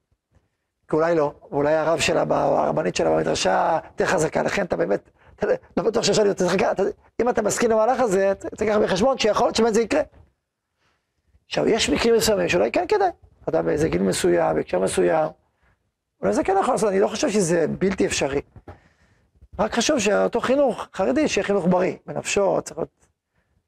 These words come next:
מקום מספיק, אה, פדגוגי, עם חינוך, עם גישה נכונה ולא גישות, אה, לא טובות, זה ברור שזה,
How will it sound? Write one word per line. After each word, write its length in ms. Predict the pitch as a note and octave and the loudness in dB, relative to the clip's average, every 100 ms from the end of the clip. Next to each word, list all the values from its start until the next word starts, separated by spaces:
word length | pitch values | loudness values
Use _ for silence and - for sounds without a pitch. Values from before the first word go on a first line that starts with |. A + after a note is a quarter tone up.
| _ C#3+ | _ -18
מקום 460 | - D#3+ D#3 D3 | -4 -4 -4 -10
מספיק, 360 | C3+ - - E3+ | -12 -12 -8 -4
אה, 100 | D3 | -4
פדגוגי, 520 | - C#3+ D3 F#3+ A#3+ E3 | -4 -2 0 0 0 -2
עם 60 | |
חינוך, 600 | - D#3+ G3+ G3 D3 - | -2 0 2 2 0 -4
עם 220 | A#2 A#2 | -10 -10
גישה 280 | A#2+ - F3 | -10 -4 -2
נכונה 320 | F3+ D3+ D3+ C3+ B2+ | -2 -2 0 2 2
ולא 340 | B2 C3+ D3 C#3 | 0 2 2 0
גישות, 380 | A#2+ D3 C3+ - | -2 -4 -4 0
אה, 280 | B2+ B2 A#2 A2 - _ | 2 2 0 -4 -10 _
לא 100 | C3+ | -4
טובות, 380 | C3+ C#3 B2+ A#2+ _ _ | -2 -2 -2 -2 _ _
זה 120 | B2+ | -8
ברור 320 | A#2+ A#2 C3 A#2+ | -4 0 0 -2
שזה, 340 | G#2+ A2 | -4 -4